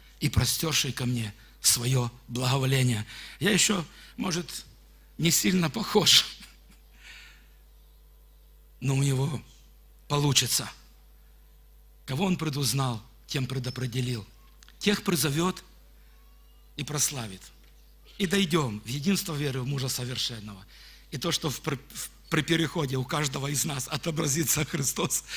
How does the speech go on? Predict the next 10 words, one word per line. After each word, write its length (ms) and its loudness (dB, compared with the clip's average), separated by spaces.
верен 340 0
обещавший. 720 -2
Может, 280 0
<laughs> 220 -10
со 180 0
шрамами, 640 0
может 380 2
быть, 300 -4
обрезанными, 800 4
порезанными, 760 2